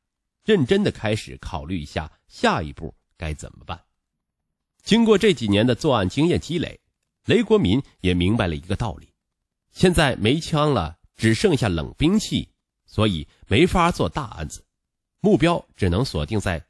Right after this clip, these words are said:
个人或者家庭。继续找同伙吗？其实雷国民这个时候想到了一个人。据雷国民供述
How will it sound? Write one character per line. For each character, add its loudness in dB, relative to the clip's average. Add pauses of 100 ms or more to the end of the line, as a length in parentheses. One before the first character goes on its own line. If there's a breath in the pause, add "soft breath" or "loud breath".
个 2
人 -4
或 -4
者 -8
家 -4
庭。 -14 (1040)
继 4
续 0
找 2
同 0
伙 -4
吗？ -4 (720)
其 2
实 0
雷 4
国 2
民 0
这 -2
个 -4
时 -8
候 -6 (160 soft breath)
想 -6
到 -2
了 -4
一 -10
个 -2
人。 -8 (1120)
据 4
雷 4
国 2
民 4
供 0
述 -8